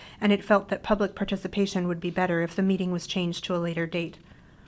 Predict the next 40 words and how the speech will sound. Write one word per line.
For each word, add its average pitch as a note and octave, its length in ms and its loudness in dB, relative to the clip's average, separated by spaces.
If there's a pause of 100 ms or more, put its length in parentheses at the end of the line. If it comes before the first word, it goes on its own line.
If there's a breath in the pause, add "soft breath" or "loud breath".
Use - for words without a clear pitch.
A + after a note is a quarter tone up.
(560 loud breath)
Don A3 260 8
Harding, F#3 460 2
member G#3 300 6
of G3 100 2
the G3 60 -4
Commission, F3+ 520 0
said G3 280 2
that F#3+ 140 -4
without G3+ 280 2
a G3 60 2
comprehensive G3+ 680 2
zoning F#3+ 320 0
ordinance, F3 480 -2
the - 120 -4
borough G3+ 300 4
was F#3+ 160 0
in F#3 80 0
a F3+ 60 -2
poor G3+ 240 2
position F#3 460 -4
to G3 100 -8
compete F#3+ 400 -4
for F#3+ 120 -2
federal F#3 340 0
funds F3 380 -2
or F#3+ 200 -2
assistance. E3+ 580 -10 (640 loud breath)
Although G#3+ 240 6
the G#3 100 4
Borough G#3+ 260 6
Assembly G3 540 2
met G3+ 240 2
with G#3+ 160 -4
the G#3 60 -2
City G3+ 260 -2
Council F#3+ 360 0
on F3 200 2
planning F#3+ 340 0
and F3 100 -2
zoning, F3 360 -4